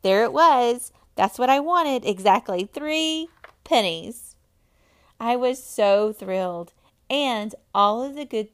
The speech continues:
feelings associated with that manifestation lasted with me into the night and even into today.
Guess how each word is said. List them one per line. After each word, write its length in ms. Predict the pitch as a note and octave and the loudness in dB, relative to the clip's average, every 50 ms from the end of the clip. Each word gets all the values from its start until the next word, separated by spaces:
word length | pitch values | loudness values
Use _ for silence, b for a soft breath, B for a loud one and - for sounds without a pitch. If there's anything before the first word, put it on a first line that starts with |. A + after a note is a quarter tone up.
| _ _ _ | _ _ _
feelings 420 | G#3 F#3+ F#3 F#3+ G#3+ B3+ D4 C#4+ | -6 -6 -4 -6 -8 -10 -10 -10
associated 760 | C4 A#3+ - - F#3+ F3+ G3 G#3 - A#3 A3+ B3 C#4 D4+ D4 | -12 -12 -10 -10 -8 -8 -8 -8 -8 -8 -8 -8 -8 -10 -12
with 140 | - C4+ F#3 | -12 -10 -8
that 220 | G3+ F#3 - - | -6 -6 -6 -6
manifestation 880 | F3 F#3 F#3+ G3+ A#3 G3+ G#3+ - - F3+ F#3 G#3+ - - E4 F4+ G4 G4 B B B B B B | -8 -10 -10 -10 -10 -10 -10 -6 -6 -6 -6 -6 -10 -16 -20 -20 -20 -20 B B B B B B
lasted 520 | - G3+ A3 A3 A3+ - - - C#4 C#4 C4 | -8 -4 -2 -2 -2 -2 -6 -10 -12 -10 -8
with 160 | C#4 C#4 C4+ | -8 -8 -8
me 220 | C#4 C#4+ C#4+ C#4+ | -8 -10 -10 -10
into 220 | C4+ A#3 - - B3 | -10 -10 -10 -12 -12
the 100 | G#3+ G#3+ | -12 -10
night 300 | G3 G3 G#3 A#3 B3+ - - | -10 -10 -10 -10 -10 -10 -10
and 160 | C4 C4 - | -10 -8 -8
even 240 | C4 C4+ C#4+ D4+ D4 | -8 -6 -6 -8 -10
into 220 | D#4 D4+ - F4 | -10 -12 -14 -14
today. 600 | D#4+ - D4+ D4+ E4 A4 - - - - - - | -14 -10 -8 -6 -6 -4 -6 -6 -8 -8 -12 -16